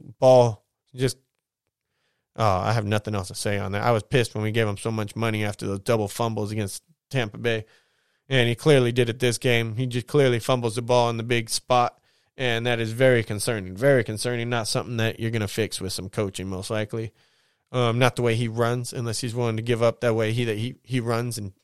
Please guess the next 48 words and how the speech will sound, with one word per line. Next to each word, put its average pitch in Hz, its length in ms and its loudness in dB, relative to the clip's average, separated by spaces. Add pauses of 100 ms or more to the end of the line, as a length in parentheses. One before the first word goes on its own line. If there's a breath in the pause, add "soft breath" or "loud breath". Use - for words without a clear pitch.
(120)
change, 123 360 -4
transform 120 600 -2
that. 117 240 -2 (1800)
But 147 260 0
Jaire 147 360 6
was 202 140 4
tested. 202 420 4 (320)
Um, 135 560 4
stat-wise, 160 720 6
he 160 100 -2
was 160 140 0
tested. 175 500 2 (160)
They 135 140 -2
weren't 147 240 2
scared 170 320 6
of 175 120 6
him. 185 160 0
I 131 100 0
thought 143 240 4
that 143 100 6
was 139 160 2
very 151 280 4
impressive. 156 560 2
I 123 100 4
think 147 240 -4
that 139 180 2
might 139 320 -2
have 135 220 2
a 135 60 4
lot 143 200 4
to 147 60 -12
do 143 100 0
with 131 120 -2
Eric 139 260 2
Stokes 147 360 2
being 147 220 0
on 143 160 0
the 147 100 0
opposite 147 360 -2
side 147 320 4
and 123 100 -4
not 135 200 2
being 135 400 -2
viewed 139 320 0
as 127 120 0
a 120 60 -4
weak 139 260 -4
link 143 280 -4